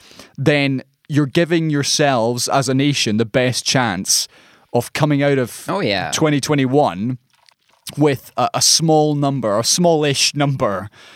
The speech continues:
Speaker 1: of infected people.
Speaker 2: Yeah.
Speaker 1: My final thought, James, my, sorry, my final thought is that the trade-off of this five-day Christmas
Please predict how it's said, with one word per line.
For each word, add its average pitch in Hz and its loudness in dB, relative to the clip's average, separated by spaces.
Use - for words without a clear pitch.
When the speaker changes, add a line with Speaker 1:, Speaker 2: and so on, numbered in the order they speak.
Speaker 1:
of 120 -2
infected 120 -2
people. 95 -4
Speaker 2:
Yeah. 101 -4
Speaker 1:
My 135 2
final 190 2
thought, 170 2
James, 113 -4
my, 139 -2
sorry, 139 2
my 131 -2
final 170 2
thought 143 0
is 139 0
that 139 2
the 151 -4
trade-off 156 -2
of - -4
this 131 0
five-day 135 0
Christmas - -4